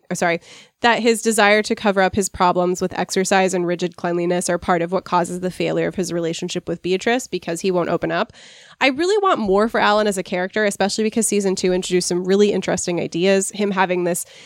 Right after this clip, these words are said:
intense romantic relationship with a man, even though he was in the body of his grandmother, that never really saw fruition.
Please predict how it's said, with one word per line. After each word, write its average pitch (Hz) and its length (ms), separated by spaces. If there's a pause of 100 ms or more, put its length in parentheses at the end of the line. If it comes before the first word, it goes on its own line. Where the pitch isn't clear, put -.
(160)
intense 285 540
romantic 240 420
relationship 196 540
with 185 100
a 160 60
man, 202 380
even 196 200
though 185 120
he 180 120
was 175 120
in 180 80
the 175 60
body 160 220
of 165 60
his - 140
grandmother, 196 560 (320)
that 220 120
never 220 240
really 202 220
saw 180 240
fruition. - 640